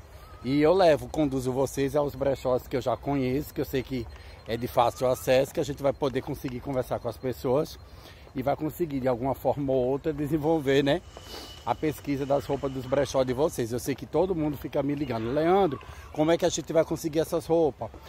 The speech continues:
Leandro, me forneça um, um, um atacadista de roupa mista, me forneça um atacadista de roupa casual", essas coisas que o pessoal geralmente pede. Então a gente tá tentando solucionar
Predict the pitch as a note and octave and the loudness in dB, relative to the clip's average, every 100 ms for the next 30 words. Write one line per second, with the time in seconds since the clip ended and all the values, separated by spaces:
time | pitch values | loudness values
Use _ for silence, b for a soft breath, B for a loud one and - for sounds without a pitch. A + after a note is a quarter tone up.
0 | B B C#3+ D#3 E3+ D#3+ D#3 - F3 E3 | B B 2 4 4 2 -2 0 0 2
1 | E3 - E3 D3+ F#3 D#3 D3 C3+ B B | 0 2 0 0 -4 -6 -6 -8 B B
2 | B B - C#3 C#3+ - C#3+ D#3 C#3 D#3 | B B -4 0 2 2 4 4 4 0
3 | D3+ - - A#2+ C3+ D3+ D#3 D3+ E3 D#3 | 0 -2 -4 -4 0 4 4 4 2 0
4 | C3 - A#2+ B2 C#3+ C#3 F3 D3 D3+ D#3+ | -2 -4 -4 -2 -4 -4 -2 -2 0 -2
5 | - D#3+ D#3 D3 D#3+ C#3 D3+ C#3 D3+ - | -2 -2 -2 -2 -4 0 0 0 -4 -4
6 | C#3+ C#3 D3+ D3 D#3 D3 - - - - | -4 4 6 6 6 6 6 -10 -20 -20
7 | - - - - - B B B B - | -18 -18 -18 -20 -20 B B B B 2
8 | D#3 D3+ C3 D#3+ E3 E3+ A#3+ C5 - B3 | 4 4 4 6 8 8 2 -6 0 2
9 | F3+ C#3+ D#3+ F#3+ E3+ D#3 E3 E3 E3 D#3 | 2 -2 -6 0 2 4 4 2 2 -2
10 | G#3 - F2+ F2+ - B B - - C#3+ | -8 -8 -10 -10 -16 B B -8 0 2
11 | D3 D#3 D#3 C#3+ C#3+ E3 C#3+ D3+ - C#3+ | 2 0 0 0 2 0 -2 -2 0 0
12 | C#3 D#3 C3 | 0 0 0